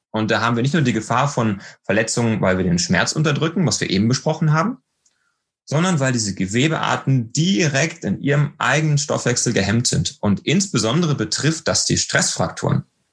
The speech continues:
Wir wissen, dass diese Einnahme die, ähm, erhöhte, äh, Wahrscheinlichkeit von Stressfrakturen begünstigt.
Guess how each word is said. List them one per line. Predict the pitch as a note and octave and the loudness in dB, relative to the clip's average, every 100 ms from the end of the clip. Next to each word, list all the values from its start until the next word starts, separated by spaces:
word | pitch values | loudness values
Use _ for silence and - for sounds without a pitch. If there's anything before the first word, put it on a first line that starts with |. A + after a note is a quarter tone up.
| _ _ _ | _ _ _
Wir | G#2+ | -2
wissen, | C#3 F3+ | 0 2
dass | B2+ - | 0 0
diese | A#2 G#2 | -2 0
Einnahme | E2+ B2 E3 E3+ F#3+ - - - - - | 0 2 2 2 -2 -6 -10 -10 -12 -4
die, | G#2+ G2 | 0 0
ähm, | - F#2 F2+ - | 0 0 0 -2
erhöhte, | - A2 D3 D3+ - - _ _ _ _ _ - | -2 0 0 0 -2 -8 _ _ _ _ _ -6
äh, | A2 G2+ | -2 0
Wahrscheinlichkeit | G#2+ G2+ C#3 - G#2 | 2 2 2 0 0
von | G2+ | 0
Stressfrakturen | - - C3 - - - A2+ F#2+ | 0 0 0 0 -2 0 2 2
begünstigt. | - A2 B2+ - G3 - - | 2 2 2 0 -2 -4 -12